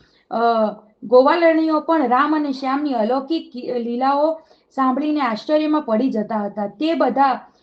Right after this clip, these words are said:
એવું માનવા લાગ્યા કે શ્રી કૃષ્ણ અને બલરામના વેશમાં કોઈ બહુ મોટા દે-, દેવો જ વ્રજમાં પધાર્યા છે. ત્યાર પછી વ-, વ-, વર્ષા ઋતુનો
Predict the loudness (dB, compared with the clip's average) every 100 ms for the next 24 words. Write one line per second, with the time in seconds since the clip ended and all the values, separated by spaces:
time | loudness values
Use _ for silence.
0 | _ -4 -2 0 0 0 -2 -2 -4 -6
1 | -8 -10 -10 -10 -8 -8 -6 -6 -6 -4
2 | -4 -2 -2 -2 -2 -2 -4 -4 -4 -4
3 | -4 -14 _ _ -4 -2 0 0 0 0
4 | 0 -2 0 0 -2 -2 -8 -2 2 4
5 | 4 2 0 -2 -2 -2 -2 -2 0 2
6 | 0 -2 -8 -16 _ _ -20 _ _ -8
7 | -2 -2 0 -2 0 -2 2 4 4 0
8 | -4 -4 -6 -4 -4 -4 -6 -2 -2 -2